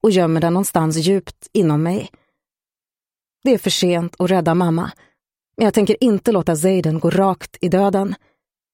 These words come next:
"Det är okej att sörja", påminner Andarna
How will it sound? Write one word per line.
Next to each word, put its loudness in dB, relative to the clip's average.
"Det 2
är 4
okej 0
att -4
sörja", 0
påminner 0
Andarna -2